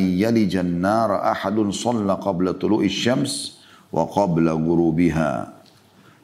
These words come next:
Tidak akan masuk neraka orang yang solat sebelum terbit matahari dan sebelum terbenamnya. Maksudnya adalah solat subuh dan solat asar, riwayatkan Imam Muslim.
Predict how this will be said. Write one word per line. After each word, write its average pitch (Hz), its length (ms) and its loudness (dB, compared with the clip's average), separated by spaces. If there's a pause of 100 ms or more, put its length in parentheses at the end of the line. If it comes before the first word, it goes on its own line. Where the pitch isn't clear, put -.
Tidak 92 280 2
akan 104 440 0
masuk 98 320 -2
neraka 101 800 -2 (280)
orang 98 360 0
yang 92 160 0
solat 104 320 0
sebelum 87 400 0
terbit 87 320 0
matahari 90 760 0 (360)
dan 104 400 0
sebelum 90 640 2
terbenamnya. 78 880 -2 (720)
Maksudnya 110 460 0
adalah 98 240 2
solat 90 320 -4
subuh 95 320 2
dan 85 160 -2
solat 78 320 -4
asar, 82 260 -4
riwayatkan 80 380 -2
Imam 76 240 -4
Muslim. - 320 -8